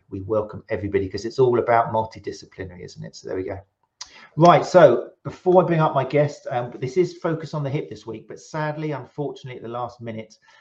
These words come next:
uh, Benoit Matthew wasn't able to come, um, to be my guest last week.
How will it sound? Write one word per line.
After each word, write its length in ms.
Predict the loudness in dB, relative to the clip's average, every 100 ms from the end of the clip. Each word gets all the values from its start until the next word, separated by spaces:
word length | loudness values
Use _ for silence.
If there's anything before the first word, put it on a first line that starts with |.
| _
uh, 120 | -10
Benoit 320 | -4 -2 -2 -4
Matthew 320 | -8 -10 -8
wasn't 320 | -8 -8 -12 -8
able 280 | -8 -8
to 140 | -14 -20
come, 500 | 0 2 2 0 -4 _ _ _ _
um, 280 | -10 -8 -10
to 100 | -4
be 160 | -2
my 140 | -2 -2
guest 340 | -2 -4 -4
last 340 | -4 -4 -4 -6
week. 280 | -6 -8